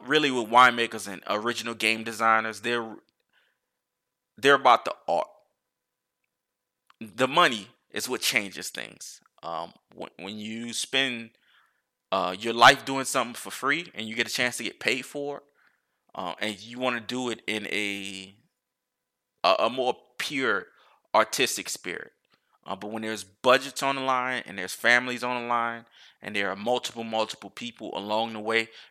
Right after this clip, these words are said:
because at the winery, it's not just the winery, it's the supplier, it's the guy who's working it, for the supply chain,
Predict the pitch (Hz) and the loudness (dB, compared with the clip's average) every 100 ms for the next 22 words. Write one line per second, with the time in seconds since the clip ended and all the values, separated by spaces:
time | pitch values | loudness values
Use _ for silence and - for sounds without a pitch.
0 | - 104 104 104 104 101 117 127 123 113 | -16 -8 -4 -4 -4 4 6 8 4 0
1 | 104 113 113 110 107 110 104 104 101 - | 2 2 2 -4 -6 -2 -2 -2 -6 -10
2 | - - - - 107 - 104 - 104 104 | -20 -18 -10 -8 -4 -4 -4 4 8 10
3 | 104 - - - - - 104 104 107 104 | 8 2 -10 -20 -14 -10 -4 2 2 2
4 | 101 95 107 117 113 104 101 - 101 - | -6 -6 -2 -2 -4 -8 -12 -16 -16 -4
5 | 117 107 107 - 101 101 - 101 101 | -4 -4 -8 6 8 8 4 -6 -8